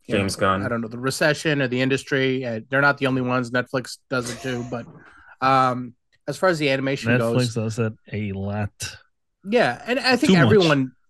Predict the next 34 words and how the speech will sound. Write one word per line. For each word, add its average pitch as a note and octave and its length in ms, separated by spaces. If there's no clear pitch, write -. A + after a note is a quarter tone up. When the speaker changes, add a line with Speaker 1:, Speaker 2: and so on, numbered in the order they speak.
Speaker 1:
everyone G3+ 360
is D3+ 120
doing D3 220
it. A2 160
Disney C#3+ 280
Plus C#3 440
is B2 100
also, B2 640
you B2+ 60
know, A2+ 280
without A#2+ 260
saying B2+ 320
it A#2+ 140
openly, B2 440
they've A2+ 200
said A2 180
they're A2+ 160
stepping, A#2 880
like, A2 220
a, A2+ 100
a B2+ 80
little B2+ 260
back A#2+ 420
from A2 380
the A2+ 140
in-depth C3+ 500
stuff - 340
they A#2+ 120
were A2+ 140
doing A#2 440
on B2+ 140
Disney A#2 360
Plus. A2+ 380
So A#2+ 380